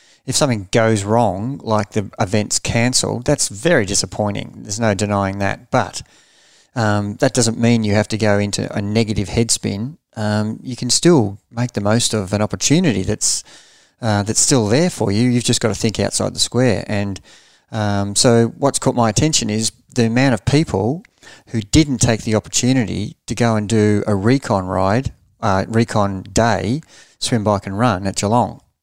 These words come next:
Um, and it was a great opportunity for the Trivelo squad to go down there and, and go through the paces and the things we learnt that could have happened on race day that happened on the weekend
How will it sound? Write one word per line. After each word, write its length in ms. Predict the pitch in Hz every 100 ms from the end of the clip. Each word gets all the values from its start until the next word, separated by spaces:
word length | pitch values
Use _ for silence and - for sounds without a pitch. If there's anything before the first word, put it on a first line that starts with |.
| _ _
Um, 440 | 104 98 101 98 95 - - - _ _
and 200 | 117 101
it 40 | -
was 120 | -
a 40 |
great 220 | 95 113
opportunity 460 | 127 95 - 107 101
for 100 | -
the 100 | 98
Trivelo 480 | - 104 101 120 120
squad 380 | - 101 98 -
to 80 |
go 180 | 104 104
down 280 | 98 104 101
there 260 | 101 101 98
and, 320 | 98 98 - _
and 520 | 104 104 104 101 98 - _ _ _
go 160 | - 110
through 180 | - 120
the 60 |
paces 600 | - 123 143 104 95 - - -
and 460 | 104 101 101 101 - _ _ _ _
the 120 | - 95
things 460 | - 131 131 117
we 160 | 113 107
learnt 480 | 107 113 104 - - _ _ _ _
that 300 | 110 - -
could 220 | - 123
have 100 | 117
happened 340 | 120 110 110
on 140 | 107 104
race 260 | 104 104
day 400 | - 98 98 131 - _ _
that 140 | 110
happened 320 | - 110 104
on 60 | 101
the 80 | 95
weekend 640 | 101 95 107 98 98 127